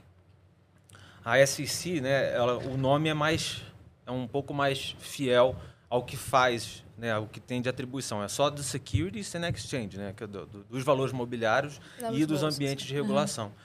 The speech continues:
Speaker 1: A Comissão de Valores Mobiliários, quer dizer, tem também a atribuição dos exchanges, né,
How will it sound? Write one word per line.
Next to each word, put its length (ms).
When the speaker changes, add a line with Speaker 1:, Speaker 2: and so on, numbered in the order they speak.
Speaker 1:
A 80
Comissão 580
de 80
Valores 280
Mobiliários, 720
quer 100
dizer, 220
tem 240
também 200
a 40
atribuição 560
dos 340
exchanges, 760
né, 220